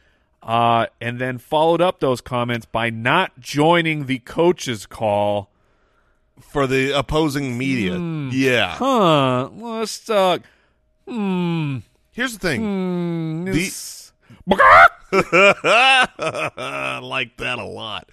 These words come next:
Speaker 2: Um, both of these teams are playing for slightly more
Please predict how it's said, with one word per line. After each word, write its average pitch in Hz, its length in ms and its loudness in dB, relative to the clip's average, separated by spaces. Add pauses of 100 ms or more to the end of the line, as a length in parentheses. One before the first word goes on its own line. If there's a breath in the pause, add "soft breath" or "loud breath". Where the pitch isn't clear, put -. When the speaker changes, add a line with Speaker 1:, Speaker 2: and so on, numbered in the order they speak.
(580 soft breath)
Speaker 2:
Um, 107 560 2 (720)
both 175 480 2
of 208 60 -10
these 165 200 -2
teams 143 420 -6
are 117 140 0
playing 123 520 -6 (300)
for 120 160 -6
slightly 151 460 0
more 117 520 0